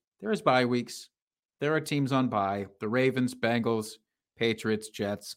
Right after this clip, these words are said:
all gonna be on bye this week, so you don't get to start your Lamar Jackson or your T Higginses or whoever. So, uh, don't put them in your lineup, as Dustin says, because they won't get you any points. All right, that is all that we have,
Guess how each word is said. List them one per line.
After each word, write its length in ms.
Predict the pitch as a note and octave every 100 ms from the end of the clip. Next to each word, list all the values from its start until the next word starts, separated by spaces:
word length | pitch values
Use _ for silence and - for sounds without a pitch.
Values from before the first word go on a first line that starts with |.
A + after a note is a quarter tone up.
| -
all 220 | A#2+ B2
gonna 200 | A#2+ A#2+
be 160 | A#2+ A#2
on 180 | A2+
bye 240 | G#2+ F#2+ G2
this 260 | G2+ -
week, 180 | G2 F#2+
so 320 | - F2+ F#2 - _ _ _ -
you 80 |
don't 180 | A#2 C#3
get 100 | D#3
to 60 | C#3+
start 320 | - C#3+ C3+
your 120 | C3+
Lamar 320 | C3 C3 C3
Jackson 760 | B2+ B2 A#2 A2 - A#2 A2+ A2
or 140 | G#2
your 180 | G2+ G#2+
T 320 | G#2+ A#2+ A#2+
Higginses 720 | A2+ A2+ A2 G2+ G#2+ G#2+ G#2
or 340 | F2+ F2 E2+ F2 _
whoever. 440 | - G2 E2+ E2 E2+
So, 280 | - G2 - _ _ _ _ -
uh, 140 | F2+ F#2+
don't 240 | G2 -
put 160 | - C3+
them 140 | D#3
in 80 | D3
your 120 | D3+
lineup, 340 | D#3 F#3+ G#3 G3+
as 120 | F3
Dustin 300 | F#3+ F3+ F#3+
says, 260 | - G#3 G#3
because 280 | G#3+ A#3+
they 120 | B3+ A#3
won't 240 | B3+ B3
get 160 | A#3+ -
you 100 | A2+
any 140 | F#2+
points. 420 | F2+ C#2+ C#2+ - - - _ _ _ -
All 180 | D3+ C#3+
right, 220 | B2+ A2
that 180 | C3+ D3+
is 100 | C#3+
all 240 | C3+ C3+
that 120 | C3+
we 140 | B2+ B2+
have, 420 | A#2+ A2+ A2